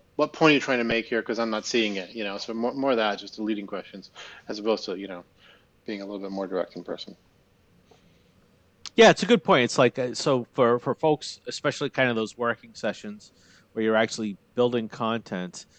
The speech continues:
Speaker 2: it, it'll be interesting where, you know, someone will build a slide and they'll send it in and they'll say, you know, "Here, here's, here's the slide," right? And, and you look at it and you're like, "Okay, so tell me what it is, tell me what it does, and tell me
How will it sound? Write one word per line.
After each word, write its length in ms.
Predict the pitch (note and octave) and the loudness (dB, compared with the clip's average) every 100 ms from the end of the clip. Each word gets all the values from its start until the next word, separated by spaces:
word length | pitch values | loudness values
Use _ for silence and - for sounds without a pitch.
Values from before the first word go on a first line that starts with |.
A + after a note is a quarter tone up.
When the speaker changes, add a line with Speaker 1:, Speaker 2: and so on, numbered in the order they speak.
| _ _ _ - | _ _ _ -2
Speaker 2:
it, 160 | C3 - | -2 2
it'll 200 | D3 C3+ | 2 4
be 160 | C3+ | 4
interesting 540 | C3+ C3+ B2 - A2+ A2 | 2 2 -2 -2 -8 0
where, 240 | A2+ A2 G2+ | 0 0 -2
you 100 | A#2 | -8
know, 60 | |
someone 280 | G#2+ C#3+ C3 | -8 -4 0
will 80 | C3 | 0
build 240 | A#2 B2+ | 2 0
a 60 | A#2 | -2
slide 280 | - A#2+ A#2 | -2 2 2
and 80 | A2 | 2
they'll 80 | |
send 280 | A2 C3+ A#2 | -6 -6 -4
it 40 | A2+ | -4
in 80 | A2 | -4
and 80 | |
they'll 80 | G#2 | -6
say, 160 | G2+ G#2+ | -8 -8
you 120 | G2+ | -6
know, 120 | G2+ | -8
"Here, 360 | G2 - F#3 F3 | -8 2 2 2
here's, 480 | _ D3 E3+ D3 - _ | _ 0 2 2 -4 _
here's 320 | - C3+ B2 | -6 -4 -4
the 60 | - | -6
slide," 480 | - A2 G2 E2+ D#2 | -8 0 0 0 -6
right? 320 | F#2+ F#2+ F2 _ - _ _ _ - | -8 -8 -8 _ -20 _ _ _ -4
And, 180 | B2+ A2+ - | -2 -2 -6
and 140 | B2+ | -2
you 100 | A#2+ | 2
look 240 | D3+ E3 | 2 4
at 260 | E3 A#2+ A2+ | 8 8 6
it 20 | |
and 100 | G2+ | 0
you're 140 | A#2 A2+ | -4 0
like, 300 | G#2+ G2+ - | 2 0 -4
"Okay, 320 | A#2+ A#2+ G#2+ | -6 -2 -2
so 240 | - G#2 F#2+ | -2 -10 -10
tell 200 | - C#3 | -6 -4
me 280 | D3 D#3 D3 - - | -2 -2 -4 -6 -12
what 220 | G#2+ C3 | 2 4
it 120 | F#3+ E3+ | 4 2
is, 420 | G2+ A2+ A#2 - | 2 0 -6 -12
tell 140 | - A#2+ | -8 -8
me 180 | A#2+ A2+ | -6 -10
what 360 | G2 G2 A2+ | -12 -6 -2
it 120 | D3 | -2
does, 360 | - F#2+ G2+ G#2 | 0 -2 -2 -4
and 100 | G#2 | -14
tell 200 | - G#2+ | -8 -8
me 280 | G#2 G#2 | -8 -16